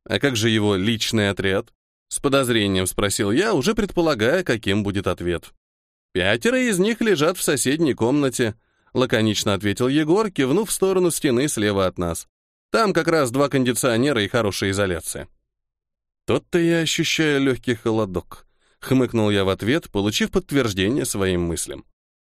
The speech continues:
«Так сильно уверен в том, что я соглашусь?» «Мы оба знаем, что у тебя нет выбора», пожал плечами Егор. «Но чтобы снять какие-либо вопросы, давай я просвещу тебя в некоторые детали.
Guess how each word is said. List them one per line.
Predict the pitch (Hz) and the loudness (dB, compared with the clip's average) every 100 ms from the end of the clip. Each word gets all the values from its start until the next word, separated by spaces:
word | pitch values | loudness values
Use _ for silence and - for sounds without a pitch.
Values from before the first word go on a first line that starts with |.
| _ _ _ _ | _ _ _ _
«Так | 98 131 | 0 0
сильно | - 214 208 | 0 2 2
уверен | 202 196 208 180 | 2 2 2 0
в | |
том, | - 175 | 0 0
что | - 170 | 0 0
я | 160 | 0
соглашусь?» | 156 151 - 156 - - _ _ _ _ _ | 0 0 2 0 -2 -8 _ _ _ _ _
«Мы | - 101 104 | -2 2 2
оба | 165 220 208 | 2 2 2
знаем, | 180 185 170 131 | 2 2 2 0
что | 147 | 0
у | 123 | 0
тебя | 127 120 | 2 2
нет | 117 110 | 2 2
выбора», | 101 101 92 85 73 _ | 0 0 0 -4 -8 _
пожал | 143 131 143 | -2 2 0
плечами | 135 127 143 131 | 0 0 0 0
Егор. | 131 127 117 - _ _ _ _ _ _ _ - | 0 0 -2 -4 _ _ _ _ _ _ _ -4
«Но | 107 | -2
чтобы | 113 185 196 | 0 2 2
снять | 220 208 147 | 2 0 0
какие-либо | 135 165 147 131 | 0 2 2 2
вопросы, | 127 139 277 233 - 82 - _ - | 2 0 0 0 0 -6 -8 _ -10
давай | - 117 240 311 | -2 2 2 2
я | |
просвещу | - - 175 175 170 254 | 0 0 0 2 0 0
тебя | 214 156 110 | 0 0 2
в | |
некоторые | 147 - 135 135 | 0 0 -2 -2
детали. | 117 120 90 71 | -2 -2 -4 -4